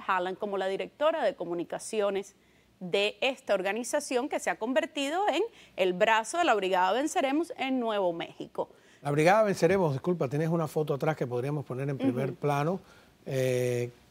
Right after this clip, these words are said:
Speaker 2: que con el Che Guevara, eh, etcétera. Em,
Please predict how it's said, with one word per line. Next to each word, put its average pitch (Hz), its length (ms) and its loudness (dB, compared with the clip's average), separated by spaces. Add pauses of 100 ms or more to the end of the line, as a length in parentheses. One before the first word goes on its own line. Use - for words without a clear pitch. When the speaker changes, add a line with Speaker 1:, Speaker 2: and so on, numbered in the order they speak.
Speaker 2:
que 120 580 -2
con 101 180 -8
el 95 120 -8
Che 110 160 -6
Guevara, 135 680 4 (400)
eh, 127 540 0
etcétera. 131 640 -4 (520)
Em, 123 1040 -4